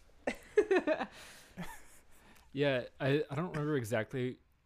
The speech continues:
Speaker 2: what it is, but Nebula's like, "You know we're friends," and Xenon is like, "Yeah, from Hatch to Dispatch."
Speaker 1: <laughs>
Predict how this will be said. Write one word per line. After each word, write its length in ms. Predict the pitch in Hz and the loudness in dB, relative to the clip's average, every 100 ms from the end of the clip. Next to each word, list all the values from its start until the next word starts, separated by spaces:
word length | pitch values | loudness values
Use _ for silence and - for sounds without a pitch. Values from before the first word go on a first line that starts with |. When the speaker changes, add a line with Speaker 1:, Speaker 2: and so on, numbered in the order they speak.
| _ _ _ _ | _ _ _ _
Speaker 2:
what 140 | 135 120 | -6 -4
it 140 | 117 | -2
is, 160 | 120 110 | -2 0
but 160 | 117 | -2
Nebula's 500 | 98 107 113 110 104 | -2 -2 0 0 0
like, 400 | 107 101 104 - - _ _ _ _ _ _ _ _ _ _ _ _ | 0 -2 -4 -8 -20 _ _ _ _ _ _ _ _ _ _ _ _
"You 160 | 117 110 | -10 -6
know 200 | 107 104 | -4 -2
we're 160 | 107 101 | -4 -6
friends," 500 | - 101 104 107 101 | -6 -6 -4 -6 -6
and 160 | 104 | -6
Xenon 380 | 107 98 98 98 | -6 -6 -6 -6
is 140 | 98 101 | -8 -6
like, 220 | 95 98 | -6 -6
"Yeah, 220 | 113 135 | -6 -6
from 160 | 120 107 | -4 -6
Hatch 320 | 101 107 - | -6 -8 -8
to 60 | 113 | -6
Dispatch." 340 | 120 - 101 | -6 -6 -10
Speaker 1:
<laughs> 80 | - | -8